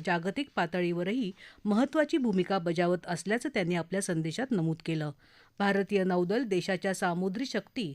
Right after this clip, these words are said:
सतर्कता आणि राष्ट्रीय हिताचं संरक्षण करण्यासाठी वचनबद्ध असल्याचं मूर्तिमंत प्र-, प्रतीक आहे, अशा भावना उपराष्ट्रपती राधाकृष्णन यांनी व्यक्त केल्या.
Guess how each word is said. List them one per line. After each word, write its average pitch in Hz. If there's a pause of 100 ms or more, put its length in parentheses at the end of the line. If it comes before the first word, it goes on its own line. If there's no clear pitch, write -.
(300)
सतर्कता 220
आणि 160
राष्ट्रीय 190
हिताचं 202
संरक्षण 196
करण्यासाठी 170
वचनबद्ध 196
असल्याचं 214 (400)
मूर्तिमंत 277
प्र-, 294 (120)
प्रतीक 180
आहे, 147
अशा 180
भावना 175 (340)
उपराष्ट्रपती 254
राधाकृष्णन 190
यांनी 180
व्यक्त 165
केल्या. 160